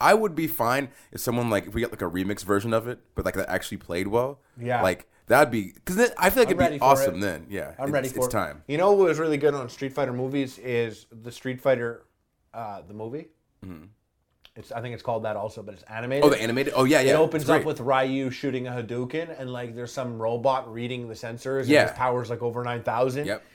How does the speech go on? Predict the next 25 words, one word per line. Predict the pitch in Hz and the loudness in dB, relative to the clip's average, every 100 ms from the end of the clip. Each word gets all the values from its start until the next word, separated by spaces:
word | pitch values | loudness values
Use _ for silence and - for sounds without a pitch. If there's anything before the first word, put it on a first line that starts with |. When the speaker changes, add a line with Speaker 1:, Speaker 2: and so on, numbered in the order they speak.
| - | -8
Speaker 2:
And | 92 | -2
he's, | 139 131 | 0 0
like, | 139 - | -2 -4
charging, | - 143 143 151 | 2 4 4 2
and | 151 | -2
he's | 131 123 | -4 -6
so | - 160 147 127 | 0 4 4 2
jacked, | 147 131 151 185 | 2 6 6 4
and | 143 | -2
Speaker 1:
Mm-hmm. | |
Speaker 2:
he's | 135 120 | -2 4
getting | 156 143 113 | 4 4 2
bigger. | 139 143 196 202 208 _ _ _ _ - | 2 4 4 4 0 _ _ _ _ -4
And | 139 | 0
then | 147 | 0
he | 147 | 2
uppercuts | 139 151 151 143 - - _ | 2 2 0 -2 -4 -18 _
Sagat | - 135 131 139 147 | -8 -2 4 6 4
and | 120 | 0
gives | 131 | -4
him | 131 123 | -4 -8
the | |
scar. | 117 - 123 143 196 95 | -10 0 2 4 0 -4
Speaker 1:
Yeah. | 87 64 - _ _ _ _ _ _ | -8 -8 -16 _ _ _ _ _ _
Speaker 2:
<coughs> | - | 2